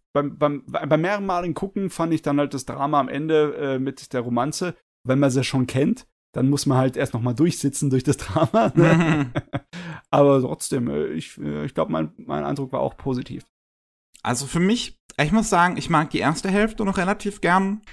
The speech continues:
Speaker 2: Die ist wirklich das, ich, gerade die Beziehung zwischen Makoto Chiaki und Kosuke find ich super.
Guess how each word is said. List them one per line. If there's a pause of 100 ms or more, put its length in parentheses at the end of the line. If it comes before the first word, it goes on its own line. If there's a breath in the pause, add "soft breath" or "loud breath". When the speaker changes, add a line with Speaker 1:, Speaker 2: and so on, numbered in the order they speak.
Speaker 2:
Die
ist
wirklich
das, (520)
ich,
gerade
die
Beziehung
zwischen
Makoto
Chiaki
und
Kosuke
find
ich
super.